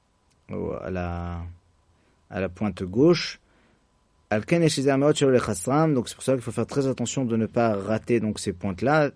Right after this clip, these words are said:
Vegam shelo sifamim, aussi de ne pas les faire, euh, ne pas faire ça trop long. Ki haoket sasmali lo yeh rak min nekuda o me'at yoter yotze meguf hayud, car justement,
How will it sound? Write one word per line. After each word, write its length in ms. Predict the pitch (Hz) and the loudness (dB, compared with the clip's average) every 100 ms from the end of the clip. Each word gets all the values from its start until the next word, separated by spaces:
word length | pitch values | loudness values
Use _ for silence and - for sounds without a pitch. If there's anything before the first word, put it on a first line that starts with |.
| 101 | -4
Vegam 260 | 113 139 | -2 -2
shelo 220 | 127 127 | 0 0
sifamim, 320 | 120 - 131 131 | 0 -2 0 0
aussi 220 | 113 139 | -2 -2
de 60 | |
ne 100 | 123 | -2
pas 140 | 107 113 | -2 0
les 100 | 110 | 0
faire, 200 | 113 101 | 0 0
euh, 240 | 95 87 - _ _ _ _ _ | 0 -2 -6 _ _ _ _ _
ne 60 | 95 | -8
pas 140 | 107 | -4
faire 160 | 104 95 | -4 -4
ça 140 | 101 | -6
trop 220 | 90 101 | -4 -2
long. 200 | 101 156 | 0 0
Ki 120 | 156 | 0
haoket 280 | 101 110 165 | 0 2 0
sasmali 380 | 151 131 147 160 | 0 0 2 4
lo 120 | 143 | 6
yeh 420 | 156 151 156 151 - _ _ _ | 6 8 10 8 4 _ _ _
rak 320 | 113 139 147 | -2 0 0
min 140 | 131 131 | 0 2
nekuda 400 | 120 131 131 131 | 0 2 4 4
o 40 | |
me'at 260 | 120 127 - | 4 2 0
yoter 260 | 110 147 | -2 2
yotze 200 | 143 117 | 0 0
meguf 320 | 127 120 110 101 | -4 -2 -2 0
hayud, 240 | 120 151 | 0 0
car 120 | 123 | -2
justement, 420 | 101 - 131 147 | -8 -2 0 0